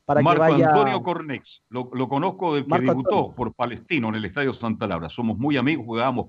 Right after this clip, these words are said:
Speaker 2: pool antes, Marco Antonio
Speaker 1: Hípico
Speaker 2: Cornés.
Speaker 1: también, pues.
Speaker 2: Sí, pues, hípico, hípico también. Bien, Fabi, hasta, hasta mañana.
Speaker 1: Hípico
Speaker 2: Gracias,
Speaker 1: de
Speaker 2: muy
Speaker 1: Coro.
Speaker 2: buenas tardes.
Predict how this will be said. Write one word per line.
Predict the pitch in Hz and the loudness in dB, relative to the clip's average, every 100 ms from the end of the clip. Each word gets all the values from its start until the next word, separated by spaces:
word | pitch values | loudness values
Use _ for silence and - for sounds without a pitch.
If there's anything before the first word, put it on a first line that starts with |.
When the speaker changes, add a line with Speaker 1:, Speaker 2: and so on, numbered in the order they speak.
| _ | _
Speaker 2:
pool | 190 113 | 2 2
antes, | 80 69 76 - | 0 -8 -12 -4
Marco | 110 113 | -2 2
Antonio | 226 | 4
Speaker 1:
Hípico | 277 311 302 | 4 4 4
Speaker 2:
Cornés. | 302 | 2
Speaker 1:
también, | 311 330 220 | 2 4 2
pues. | - 110 - _ _ _ _ - | 0 -8 -10 _ _ _ _ 0
Speaker 2:
Sí, | 180 | 0
pues, | 180 - | 0 -4
hípico, | 151 107 78 - - | -4 -4 -8 -10 -4
hípico | 139 139 101 | -2 -2 -4
también. | 85 73 69 - _ _ _ _ _ _ | -6 -8 -12 -20 _ _ _ _ _ _
Bien, | - 220 | 2 2
Fabi, | 214 220 175 110 - _ | 4 2 2 -2 -6 _
hasta, | 127 - 147 131 127 120 117 98 87 _ _ _ | -6 -4 -4 -2 -2 -4 -6 -10 -14 _ _ _
hasta | 104 120 | -10 -4
mañana. | 131 165 123 | -2 -2 -2
Speaker 1:
Hípico | 120 | 0
Speaker 2:
Gracias, | 185 156 | 0 2
Speaker 1:
de | 156 | 2
Speaker 2:
muy | |
Speaker 1:
Coro. | 175 | 2
Speaker 2:
buenas | 185 180 - | -2 -6 -6
tardes. | 233 113 | -6 -6